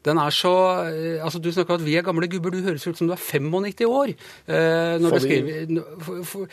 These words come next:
Speaker 1: fordi det er for mye, og det er for mye, øh, patos, og det er, det er kommet noe nytt inn i journalistikken, og det er at vi, man bruker det emosjonelle, altså, tabloidjournalistikk, alltid dreid seg om det
Speaker 2: Ja, ja.
Speaker 1: emosjonelle.
Speaker 2: Men du er enig i at denne Bekjennelseskulturen, at alle skal fortelle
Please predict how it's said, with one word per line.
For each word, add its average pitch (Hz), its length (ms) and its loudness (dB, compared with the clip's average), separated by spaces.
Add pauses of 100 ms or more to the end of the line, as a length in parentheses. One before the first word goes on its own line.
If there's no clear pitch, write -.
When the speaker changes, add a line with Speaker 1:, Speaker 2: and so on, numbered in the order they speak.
(180)
Speaker 1:
fordi 170 300 6
det 180 100 4
er 165 80 2
for 190 160 -2
mye, 160 520 0
og 175 60 2
det 180 60 4
er 165 40 2
for 175 160 -6
mye, 170 180 0 (200)
øh, 170 60 0
patos, 135 640 -2
og 170 60 -2
det 170 80 2
er, 165 40 0 (240)
det 156 80 -2
er 151 60 -8
kommet 143 200 -2
noe 165 100 6
nytt 147 480 -2
inn 139 100 0
i 151 100 0
journalistikken, 165 680 -2
og 165 100 0
det 147 60 2
er 143 140 0
at - 100 -6 (300)
vi, 151 160 -2
man 156 200 2
bruker 151 340 0 (100)
det 147 180 2
emosjonelle, 151 680 0
altså, 175 200 -2 (200)
tabloidjournalistikk, 202 720 -2 (240)
alltid 226 360 0
dreid 220 220 4
seg 220 100 -4
om 226 80 -2
det 226 100 4
Speaker 2:
Ja, 220 60 2
ja. 175 140 4
Speaker 1:
emosjonelle. 214 480 2 (200)
Speaker 2:
Men 139 140 4
du 151 80 2
er 165 200 6
enig 123 120 -4
i 165 40 2
at 160 100 -10
denne 135 180 4
Bekjennelseskulturen, 135 1300 0
at 131 180 -10
alle 110 200 -2
skal - 220 -2
fortelle 131 360 4